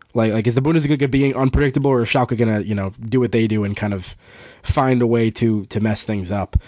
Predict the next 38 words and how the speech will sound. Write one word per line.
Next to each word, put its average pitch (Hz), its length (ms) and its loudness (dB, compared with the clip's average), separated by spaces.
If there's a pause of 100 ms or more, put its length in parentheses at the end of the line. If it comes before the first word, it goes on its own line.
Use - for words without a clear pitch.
(300)
And 127 100 0
at 120 100 0
that 139 200 0
point, 117 260 0
I 104 120 -2
think 117 200 0
everybody 101 640 0 (120)
was, 110 360 -2
was 107 340 -4 (680)
leaning 156 360 2
towards 139 340 0
Schalke 123 420 0
probably 113 440 2
end 110 160 0
up 107 140 -2
messing 107 340 -2
it 98 100 -4
up, 90 260 -6
but, 92 220 -4 (540)
um, 95 520 2 (1040)
luckily 120 360 2
that's 98 200 -2
not 98 160 2
the 107 80 -2
way 95 180 0
it 90 60 -2
ended. 87 320 -4
But 82 320 -6
yeah, 92 300 -6
very, 113 460 -2
very 120 320 0
nervy 113 280 0
moments 104 380 -4
after 98 280 -4
that 90 200 -4
one 90 160 -6
for 90 160 -6
sure. 85 320 -2